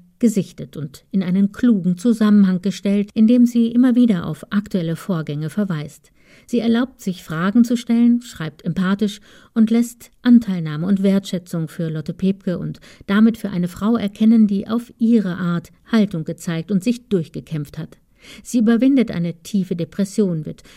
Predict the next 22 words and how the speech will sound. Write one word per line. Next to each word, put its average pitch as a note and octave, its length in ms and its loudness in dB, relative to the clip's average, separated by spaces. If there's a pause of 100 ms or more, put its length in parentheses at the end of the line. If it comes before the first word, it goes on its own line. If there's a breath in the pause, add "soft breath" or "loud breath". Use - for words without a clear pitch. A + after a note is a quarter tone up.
(100)
Mitbegründerin F3+ 1000 0
des E3 220 -8
Karlsruher F3+ 720 -2 (180)
Clubs - 440 -2
berufstätiger E3+ 800 -4
Frauen A3 400 0 (240 loud breath)
und A#3 180 2
wird B3+ 240 0
neunzehnhunderteinundfünfzig G#3 1600 2 (300 soft breath)
die G3+ 80 -2
erste B3+ 380 -2
Eheberaterin E3+ 880 -2
in G#3 140 2
Karlsruhe. F3 640 -6 (340)
In A3+ 160 4
diesem B3 240 4
Job B3+ 260 -2 (280 soft breath)
bringt C#4 280 0
sie G#3+ 100 0
es F3+ 160 -6
fertig, G3 400 -4
auch E3+ 240 -10